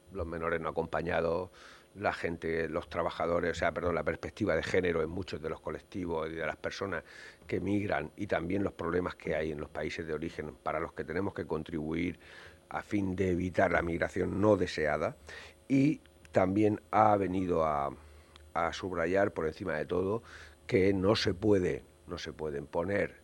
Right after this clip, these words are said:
determinados discursos en el mapa, eh, de la opinión pública, porque son muy peligrosos y no tienen fundamento. No hay, están, se está jugando por parte de determinados partidos, de determinados colectivos,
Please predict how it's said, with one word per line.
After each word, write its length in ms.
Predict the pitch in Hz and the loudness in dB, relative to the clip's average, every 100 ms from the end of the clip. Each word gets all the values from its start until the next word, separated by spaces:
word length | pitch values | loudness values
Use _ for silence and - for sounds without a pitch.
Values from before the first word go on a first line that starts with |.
| - | -12
determinados 520 | 87 80 82 85 95 | -8 -6 -4 0 0
discursos 720 | 87 - - 120 - 85 - - - - - - - | -2 -10 -6 -4 -4 -6 -10 -16 -20 -20 -20 -20 -12
en 160 | 87 85 | -8 -4
el 300 | 78 80 80 | -2 -4 -4
mapa, 960 | 80 95 101 90 82 78 78 78 78 - | -2 -2 0 2 2 2 2 0 -4 -8
eh, 480 | 85 85 80 80 80 | -4 -2 0 0 -2
de 100 | 73 | -2
la 120 | 87 82 | 0 0
opinión 420 | 80 82 87 85 | -2 -4 -4 -4
pública, 540 | 95 95 104 135 156 - - - - - | -4 -4 0 0 0 -8 -20 -20 -20 -16
porque 240 | - - - | -14 -10 -2
son 200 | 101 87 | 0 0
muy 220 | 98 127 | -4 -4
peligrosos 560 | 78 76 95 104 127 - | -4 -4 -4 -2 -4 -6
y 80 | 92 | -4
no 120 | 92 | -4
tienen 440 | 85 87 85 92 - | 0 0 0 -4 -12
fundamento. 760 | - 87 76 78 73 73 73 | -10 -6 -4 -2 -4 -4 -6
No 420 | 92 95 107 113 - - | -4 0 2 0 -4 0
hay, 340 | 95 101 101 98 | 4 4 2 -4
están, 600 | 85 - - 123 92 67 - - | -10 -2 4 6 6 -2 -12 -16
se 160 | - 82 | -8 -6
está 260 | - 117 | 6 6
jugando 480 | 113 110 92 85 78 | 6 0 0 0 -2
por 160 | 82 - | -6 -2
parte 260 | 92 - | -4 -2
de 80 | 78 | -4
determinados 400 | 73 76 78 90 | -4 -4 -4 -4
partidos, 600 | - 82 - 95 78 69 - - - | -4 -8 -4 -6 -4 -8 -14 -20 -14
de 80 | 98 | -6
determinados 520 | 92 85 78 80 90 | -6 -4 -2 0 0
colectivos, 580 | - 71 69 - 76 69 | 0 -2 -2 -6 -4 -6